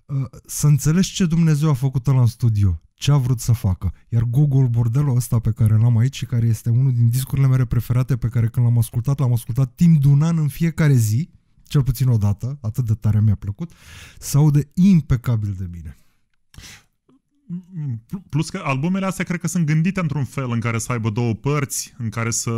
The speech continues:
Speaker 2: nu știu, să pui, adică dacă le pui în Winamp și te obișnuiești cu sunetul de Winamp, mă rog,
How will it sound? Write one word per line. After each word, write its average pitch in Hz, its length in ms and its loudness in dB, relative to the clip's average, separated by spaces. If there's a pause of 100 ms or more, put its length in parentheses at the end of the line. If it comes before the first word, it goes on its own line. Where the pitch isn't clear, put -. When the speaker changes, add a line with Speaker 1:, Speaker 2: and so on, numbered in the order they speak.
(300)
Speaker 2:
nu 113 80 -6
știu, 110 160 -8
să 110 140 -10
pui, 127 300 -6 (200)
adică 131 240 -6
dacă 120 160 -4
le 131 80 -6
pui 151 180 -6
în 143 200 -2
Winamp 139 380 -4
și - 60 -16
te - 80 -8
obișnuiești 139 400 -6
cu 135 160 -6 (100)
sunetul 143 340 -6
de 127 80 -8
Winamp, 127 460 -6
mă 120 140 -6
rog, 98 160 -6